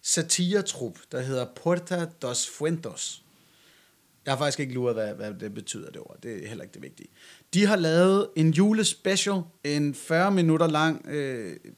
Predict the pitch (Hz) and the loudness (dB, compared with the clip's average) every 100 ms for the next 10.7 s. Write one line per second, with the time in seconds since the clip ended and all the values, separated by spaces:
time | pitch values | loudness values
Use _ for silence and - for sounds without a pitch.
0 | _ _ - - - 147 165 - - 131 | _ _ -2 -2 0 -2 -2 -4 -6 -6
1 | 131 123 123 104 - 123 120 113 - - | -4 -2 -4 -6 -8 -10 -10 -12 -20 -20
2 | - _ _ 139 143 143 165 165 147 151 | -20 _ _ -2 0 4 2 6 6 6
3 | 127 139 151 147 147 139 117 - 110 - | 2 -2 0 2 2 0 -4 -8 -10 -10
4 | _ _ - - 117 - 110 107 107 131 | _ _ -20 -12 -10 -6 -4 -4 -6 -6
5 | 135 143 139 135 - 151 127 - 98 92 | -4 -2 0 -2 -2 -2 -2 -8 -12 -14
6 | 87 95 - - _ _ - - - - | -12 -14 -14 -20 _ _ -20 -20 -20 -20
7 | _ - 135 131 120 85 _ _ _ _ | _ -6 -2 -2 -2 -8 _ _ _ _
8 | _ _ _ _ _ _ _ _ _ _ | _ _ _ _ _ _ _ _ _ _
9 | _ - 165 165 - - 208 185 185 170 | _ 2 6 6 2 2 6 8 8 6
10 | 156 - 180 180 160 160 156 | 0 -2 -2 -2 0 2 2